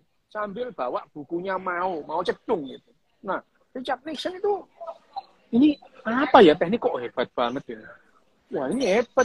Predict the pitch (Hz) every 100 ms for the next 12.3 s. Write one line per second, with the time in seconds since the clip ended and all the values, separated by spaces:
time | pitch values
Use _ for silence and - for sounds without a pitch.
0 | 254 240 233 233 226 220 240 233 - _
1 | _ _ - 139 151 175 175 226 208 247
2 | 240 220 214 220 165 151 165 220 180 214
3 | 214 _ _ 381 403 247 269 403 466 523
4 | 440 466 480 415 359 294 294 302 311 359
5 | 415 _ _ _ _ 240 262 285 285 320
6 | - 311 269 247 285 392 494 466 523 294
7 | 480 - - 247 214 185 202 190 190 285
8 | _ _ _ 226 233 240 247 247 233 254
9 | 247 196 170 202 208 202 208 208 - _
10 | 240 202 196 202 - _ _ _ _ _
11 | 208 202 254 247 247 262 233 - 185 _
12 | _ - -